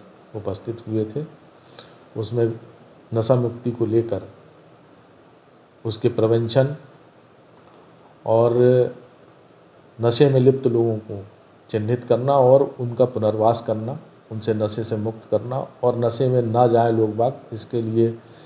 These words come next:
क्या कार्रवाई की जाना है, इसकी रूपरेखा तैयार की गई और अलग-अलग विभाग को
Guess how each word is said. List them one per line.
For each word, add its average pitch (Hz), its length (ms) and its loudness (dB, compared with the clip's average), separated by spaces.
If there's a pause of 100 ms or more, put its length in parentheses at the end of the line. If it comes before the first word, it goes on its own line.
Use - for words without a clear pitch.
(240)
क्या 117 140 6
कार्रवाई 107 440 0
की 110 160 -8
जाना 104 260 -6
है, 143 100 -4
इसकी 127 220 -6
रूपरेखा 107 480 -4
तैयार 101 400 -4
की 104 180 -10
गई 104 220 -6 (300)
और 127 240 -4 (380)
अलग-अलग 123 400 4
विभाग 101 380 -4
को 160 280 -14